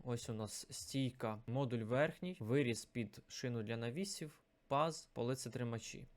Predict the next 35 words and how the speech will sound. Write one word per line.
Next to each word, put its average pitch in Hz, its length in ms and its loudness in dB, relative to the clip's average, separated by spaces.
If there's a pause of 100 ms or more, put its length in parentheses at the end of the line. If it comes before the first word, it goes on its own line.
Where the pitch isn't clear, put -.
Сам 139 380 2
навіс, 120 600 0
отвори 139 540 2
під 123 340 -2
конфірмат, 127 720 -2
шкант. - 500 -10 (680)
Це - 180 2
ми 175 140 4
теж 147 220 6
з 117 80 -4
вами 131 260 4
вчимось 175 580 0
аналізувати 131 720 4
нашу 117 300 0
модель. 120 360 2
На 190 100 -6
курсі - 340 -8
я 123 80 0
про 123 140 -6
це - 140 -8
кажу 120 240 -6
більш 113 320 -2
детально. 110 500 -2 (140)
Як 147 320 6
їх 131 160 -2
аналізувати, 135 760 2
як 131 200 2
розуміти, 123 440 -2
що - 280 0
це 151 160 -4
за 127 120 0
деталь, 117 420 0
що 120 300 -2
воно 135 220 0
таке. 113 440 -4